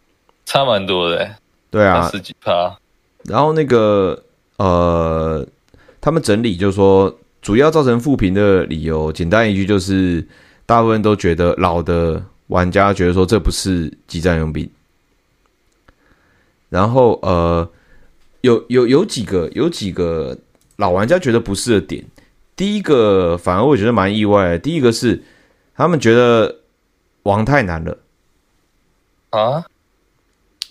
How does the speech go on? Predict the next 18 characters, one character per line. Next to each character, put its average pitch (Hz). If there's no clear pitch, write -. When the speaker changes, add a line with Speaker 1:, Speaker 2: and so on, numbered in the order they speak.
Speaker 2:
也 110
就 147
是 185
说， 170
呃， 92
他 185
们 156
不 120
是 143
说， 123
他 180
们 175
并 175
不 123
是 117
觉 110
得 104
说， 98